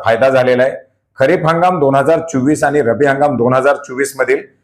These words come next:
वाटप करण्यात येणारा पीक विमा हा शेवटचा आहे का, याच्यानंतर शेतकऱ्यांना पीक विमा मिळणार का, ज्या शेतकऱ्यांचा दोन हजार एकवीस बावीस आणि तेवीसचा पीक विमा प्रलंबित आहे, तो देखील याच्यामध्येच वितरित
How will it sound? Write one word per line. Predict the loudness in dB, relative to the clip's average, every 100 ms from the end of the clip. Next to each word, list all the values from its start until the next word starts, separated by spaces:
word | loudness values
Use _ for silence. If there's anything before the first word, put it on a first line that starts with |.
| _ _
वाटप | 0 2 0 0
करण्यात | 0 0 0 0
येणारा | 2 2 0
पीक | -4 -6
विमा | -2 0
हा | -2
शेवटचा | -2 -2 0 0 0 0
आहे | 0
का, | -2 -4 -8 _ _ -2
याच्यानंतर | 0 2 2 2 0 0
शेतकऱ्यांना | -2 0 0 0 -2
पीक | -4 -4
विमा | 0 0
मिळणार | 0 2 0
का, | 2 -2 -2 -12 _ _ _ _
ज्या | 0 2 2
शेतकऱ्यांचा | 0 -2 0 0 2 0
दोन | 2 2 2
हजार | 2 0
एकवीस | 0 -4 -2 -2 0
बावीस | 0 0 0
आणि | -2 -2
तेवीसचा | -2 0 0 -2 -4
पीक | -4 -6
विमा | -2 -2
प्रलंबित | 0 0 2 0 2
आहे, | 2 0
तो | -4 _ _ _ -2
देखील | 0 2 2 2
याच्यामध्येच | 2 0 2 0 0
वितरित | -2 0 -2